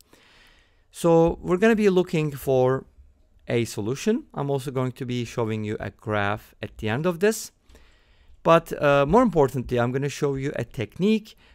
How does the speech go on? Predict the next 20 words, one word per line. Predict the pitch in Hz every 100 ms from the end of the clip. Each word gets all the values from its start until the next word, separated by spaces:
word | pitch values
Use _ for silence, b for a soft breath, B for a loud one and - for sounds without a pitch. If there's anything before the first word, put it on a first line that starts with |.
| -
that | 156
can | - 127
be | 113 113 180
used | 165 143
for | - 151
these | 120 123 120
kinds | - 110 110
of | -
equations, | - 113 101 95 98 - - _ b b -
which | 196 196
involve | 165 151 135 131 127 123
substitution. | - 123 - 117 - 101 - - _ b b b -
So | 123
these | 123 127
equations | 127 127 120 117 117
are | 117 110 107 104 - _ -
specially | - 196 196 196
designed | 170 147 123 120 117 113
this | 196 202
way | 165 156 180